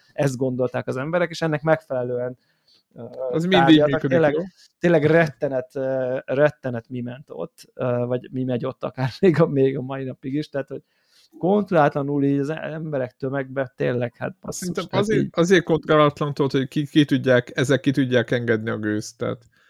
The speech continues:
Speaker 2: ha más nincs, legalább jól megmondják nekik, hogy költs egy gyógyszerre, meg a nem tudom mik, amik ezt szoktam látni én is, hogy elkép-,
Speaker 1: Igen.
Speaker 2: elképesztő, tudod, hogy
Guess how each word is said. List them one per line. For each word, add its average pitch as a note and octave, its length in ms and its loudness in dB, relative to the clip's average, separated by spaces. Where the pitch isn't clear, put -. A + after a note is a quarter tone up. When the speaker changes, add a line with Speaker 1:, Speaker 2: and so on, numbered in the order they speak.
Speaker 2:
ha - 80 -6
más C#3 280 2
nincs, C#3+ 140 -4
legalább B2 260 4
jól C3 160 2
megmondják A2+ 580 -2
nekik, A2 260 -4
hogy A2 220 -2
költs B2 280 2
egy G#2+ 80 2
gyógyszerre, G#2+ 560 0
meg G#2+ 160 -4
a A2+ 40 0
nem A2 240 -4
tudom G#2+ 160 -4
mik, G#2+ 160 -6
amik G#2+ 180 -4
ezt G#2 140 0
szoktam G#2+ 420 -4
látni A2 320 -4
én A#2 140 -6
is, - 220 -12
hogy - 100 -8
elkép-, A#2 220 2
Speaker 1:
Igen. A2+ 140 0
Speaker 2:
elképesztő, A2 680 -4
tudod, A#2+ 300 -10
hogy - 120 -18